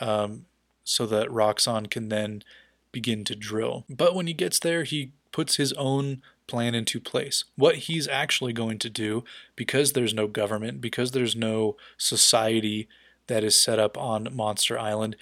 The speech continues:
he's just going to use his telepathic powers, which are enhanced by this stupid-looking helmet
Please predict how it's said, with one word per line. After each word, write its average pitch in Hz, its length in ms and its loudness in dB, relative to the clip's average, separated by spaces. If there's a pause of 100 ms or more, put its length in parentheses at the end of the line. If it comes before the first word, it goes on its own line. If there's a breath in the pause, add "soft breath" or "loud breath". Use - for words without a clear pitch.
(160 loud breath)
he's - 200 2
just - 180 4
going 170 180 0
to 147 60 0
use 131 360 2
his 120 400 4 (500)
telepathic 135 640 0
powers, 110 420 0
which 110 180 -2
are 117 100 -2
enhanced 113 500 -2
by 113 160 2
this 110 280 2 (140)
stupid-looking 120 760 0
helmet 104 400 -6